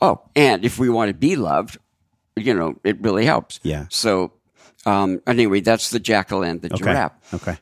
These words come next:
Speaker 1: Um, so
Speaker 2: So my goal right now is to be the giraffe.
Speaker 1: Okay.
Speaker 2: That's my goal.
Speaker 1: Okay.
Speaker 2: But
Speaker 1: All
Speaker 2: I'm
Speaker 1: right.
Speaker 2: gonna
Speaker 1: So I'm,
Speaker 2: experience a
Speaker 1: so I'm,
Speaker 2: jackal.
Speaker 1: I'm gonna be the jackal. Well, it
Speaker 2: Yeah.
Speaker 1: sounds like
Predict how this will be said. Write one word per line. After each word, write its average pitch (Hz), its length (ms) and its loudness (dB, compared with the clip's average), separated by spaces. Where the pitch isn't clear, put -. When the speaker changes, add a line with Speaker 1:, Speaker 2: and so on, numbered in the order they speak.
Speaker 1:
Um, 92 460 0
so 104 560 4
Speaker 2:
So 98 140 2
my 120 200 4
goal 120 240 2
right 110 180 2
now 104 240 0
is 101 120 -2
to 98 100 -6
be 90 360 0
the 87 140 -6
giraffe. 78 640 -8
Speaker 1:
Okay. 101 460 2
Speaker 2:
That's - 200 -6
my 90 120 -2
goal. 73 320 -10
Speaker 1:
Okay. 101 280 -2
Speaker 2:
But - 80 -2
Speaker 1:
All 107 60 4
Speaker 2:
I'm - 40 2
Speaker 1:
right. 90 60 -4
Speaker 2:
gonna 101 140 0
Speaker 1:
So 123 160 2
I'm, 123 120 6
Speaker 2:
experience - 120 -2
a 90 100 -4
Speaker 1:
so 127 100 4
I'm, 131 200 6
Speaker 2:
jackal. 131 140 -2
Speaker 1:
I'm 135 160 4
gonna 131 220 2
be 110 300 0
the 107 120 -6
jackal. 104 460 0
Well, 131 120 2
it 135 80 0
Speaker 2:
Yeah. 156 60 -2
Speaker 1:
sounds 240 300 2
like 196 240 0